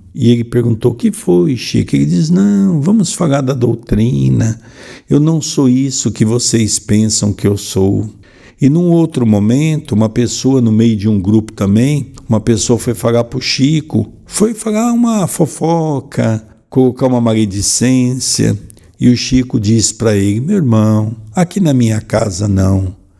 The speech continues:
O espírita tem que ser o terminal da fofoca." Então nós temos que aprender a ouvir coisas boas.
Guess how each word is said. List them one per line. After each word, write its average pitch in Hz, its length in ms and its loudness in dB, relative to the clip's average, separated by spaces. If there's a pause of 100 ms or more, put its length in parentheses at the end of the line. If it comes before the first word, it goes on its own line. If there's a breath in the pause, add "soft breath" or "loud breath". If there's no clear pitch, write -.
(120)
O 107 140 4
espírita 156 840 0
tem 139 200 -2
que 127 120 -6
ser 117 640 0
o 117 140 2
terminal 113 640 2
da 104 160 -2
fofoca." - 760 -6 (220 soft breath)
Então 151 160 -2
nós 165 300 0
temos 156 260 -2
que - 100 -4
aprender 117 520 0
a 139 80 2
ouvir 117 640 0 (160 loud breath)
coisas 104 400 2
boas. - 720 -2